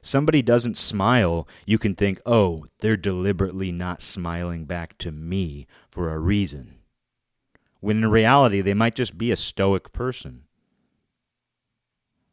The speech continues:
They might just be a person who doesn't smile at strangers, but you personalize everything.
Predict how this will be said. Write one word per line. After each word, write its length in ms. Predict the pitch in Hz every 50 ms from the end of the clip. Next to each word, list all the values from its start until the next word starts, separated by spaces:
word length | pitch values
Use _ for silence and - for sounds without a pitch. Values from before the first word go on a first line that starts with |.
| _ _ _ _ _ _ _ _ _
They 120 | - 98 98
might 220 | 104 117 120 113
just 220 | - 120 101 82 80
be 160 | 110 123 123
a 60 | 107
person 400 | - - 95 92 - - 92 85
who 80 | 87 85
doesn't 340 | 78 90 95 90 87 92
smile 480 | - - - 95 87 87 87 87 82 80
at 80 | - -
strangers, 640 | - - 113 117 123 123 110 80 73 76 73 73
but 240 | 76 87 92 - - - - -
you 100 | - 104 98
personalize 760 | - - - 143 156 151 - 131 117 101 92 87 87 87 80
everything. 600 | 92 110 113 120 98 80 73 73 71 73 76 73